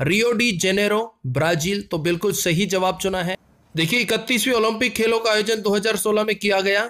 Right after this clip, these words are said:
रियो डी जेनेरो में। नेक्स्ट क्वेश्चन, very important question, बत्तीसवें ओलंपिक खेल दो हज़ार बाईस में कहां आयोजित किए जाएंगे? ऑप्शन डी, टोक्यो,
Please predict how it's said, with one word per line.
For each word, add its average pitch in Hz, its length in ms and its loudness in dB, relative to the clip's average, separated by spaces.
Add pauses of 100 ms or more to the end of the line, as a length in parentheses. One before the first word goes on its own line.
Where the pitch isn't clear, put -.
(160)
रियो 175 260 0
डी 202 180 0
जेनेरो 180 460 -4
में। 120 180 -14 (200)
नेक्स्ट 196 320 0
क्वेश्चन, 240 400 0
very 220 220 2
important 233 400 -2
question, 240 360 0
बत्तीसवें 208 520 -2
ओलंपिक 220 400 -2
खेल 220 180 0
दो 214 100 -2
हज़ार 208 300 0
बाईस 196 320 -2
में 214 100 -2
कहां 202 300 -2
आयोजित 180 420 -2
किए 190 260 0
जाएंगे? 131 440 -4 (2750)
ऑप्शन 214 400 -2
डी, 160 220 -2 (200)
टोक्यो, 208 600 0